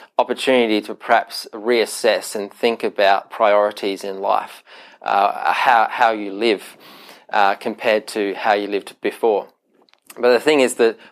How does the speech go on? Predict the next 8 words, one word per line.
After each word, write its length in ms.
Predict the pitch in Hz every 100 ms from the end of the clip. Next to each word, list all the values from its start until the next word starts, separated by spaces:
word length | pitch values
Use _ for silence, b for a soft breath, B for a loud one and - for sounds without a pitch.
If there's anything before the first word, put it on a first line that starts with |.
| _
both 260 | 135 143
trials 480 | - 123 120 113 110 -
and 160 | 113 110
opportunity 600 | 113 - 117 107 101 101
are, 260 | 101 101 -
are 160 | 107
really, 460 | 104 117 107 98 - B B B -
uh, 260 | 98 104